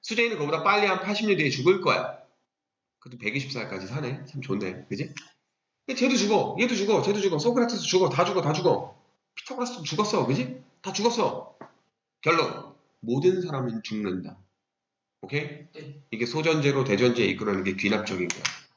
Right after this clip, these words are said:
Speaker 1: 하나씩 하나씩 귀속되는 거야. 알았냐?
Speaker 2: 네.
Speaker 1: 그 귀납적이다라고 얘기를 하는데, 수열을 귀납적 정의로 내렸다라고 하는 건 무엇이냐면 일단 기본적으로 첫 번째 항의 값은 줘요.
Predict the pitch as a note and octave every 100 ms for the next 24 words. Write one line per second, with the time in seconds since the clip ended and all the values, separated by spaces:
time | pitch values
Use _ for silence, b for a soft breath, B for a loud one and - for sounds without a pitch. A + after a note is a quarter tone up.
0 | - D3 C#3+ C#3 B2+ A#2+ C#3+ D3+ E3+ D3+
1 | - _ - A#2 C3 - G#2+ G2 F2+ E2+
2 | - _ - _ _ - G#2+ C3+ C3+ C#3+
3 | - - _ - - - - C3 B2+ C#3+
4 | E3+ E3+ D#3 D3 C#3 A2+ A2+ F#2+ A2+ D3
5 | B2+ F#2+ G#2+ C2+ - _ _ _ _ _
6 | _ _ _ - B B B B - -
7 | C#4+ C#4 - G#3+ A#3 A#3 A3 G#3+ G#3+ C#3+
8 | E3 F3+ E3 D#3 D3+ D3 A2 A#2+ A#2+ A2
9 | C3+ G#2 A2+ G#3 - A3 G#3 D#3 F3+ F3
10 | C#3 B2 E3+ - A#3 A#3 A#3 G3 G3 F#3+
11 | - - E3 C#3+ F#2 F2 F2